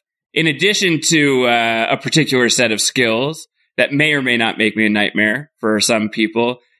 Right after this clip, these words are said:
is an incredible co-host who is about to fly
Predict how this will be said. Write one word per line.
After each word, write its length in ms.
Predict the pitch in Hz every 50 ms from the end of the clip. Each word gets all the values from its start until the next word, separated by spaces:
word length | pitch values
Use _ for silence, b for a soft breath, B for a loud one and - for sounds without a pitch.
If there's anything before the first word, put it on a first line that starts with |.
| _ _ _ _
is 200 | - 185 185 175
an 120 | 202 196
incredible 600 | 202 208 202 190 - 214 220 233 247 226 262 247
co-host 600 | - - 175 156 139 139 135 135 135 135 131 -
who 120 | - 131 127
is 100 | 120 117
about 380 | 113 110 - 123 139 151 156 - _ _ _ _ _ _ _ _ _
to 120 | - -
fly 760 | 185 - - - 101 120 123 110 110 131 135 135 131 139 139